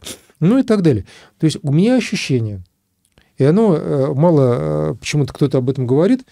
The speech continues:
к-, тема непопулярная, что большевики не просто были правы, что, э, вот эти эксплуататоры, они воровали всех и вся, кого могли.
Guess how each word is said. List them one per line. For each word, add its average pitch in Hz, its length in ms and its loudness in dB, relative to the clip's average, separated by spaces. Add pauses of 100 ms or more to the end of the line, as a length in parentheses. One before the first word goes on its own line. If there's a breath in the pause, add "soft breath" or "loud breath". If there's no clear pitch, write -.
(240 soft breath)
к-, 131 100 -8
тема 147 220 -2
непопулярная, 117 640 -2
что 127 480 0 (920)
большевики 165 460 0
не 165 80 2
просто 202 300 -2
были 156 160 2
правы, 127 440 0
что, 120 480 -2
э, 135 60 -6
вот 117 280 -2
эти 123 160 -4
эксплуататоры, 135 600 -2
они 120 160 -2
воровали 127 520 0
всех - 280 -6
и 131 40 -8
вся, 165 200 -4
кого 127 220 -2
могли. 135 400 -2